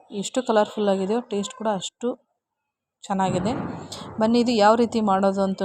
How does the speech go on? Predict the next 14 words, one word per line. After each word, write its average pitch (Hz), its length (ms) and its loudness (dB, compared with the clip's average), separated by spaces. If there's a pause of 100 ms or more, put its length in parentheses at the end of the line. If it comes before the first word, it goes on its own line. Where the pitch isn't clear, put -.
(100)
ನೋಡೋಣ. 185 240 -4 (340)
ನೋಡೋಕ್ಕಿಂತ 240 440 0
ಮುಂಚೆ 247 260 0
ನಮ್ಮ 233 220 0
ಚಾನಲ್ಗೆ 214 380 2
ಯಾರೆಲ್ಲ 285 420 4
ಸಬ್ಸ್ಕ್ರೈಬ್ 277 420 4
ಆಗಿಲ್ಲ, 208 300 -4
ಸಬ್ಸ್ಕ್ರೈಬ್ 208 420 -4
ಆಗಿ, 208 240 -6
ಹಾಗೆ 202 240 -8
ಬೆಲ್ 208 260 -8
ಐಕಾನ್ 208 240 -6 (120)
ಒತ್ತಿ, - 200 -14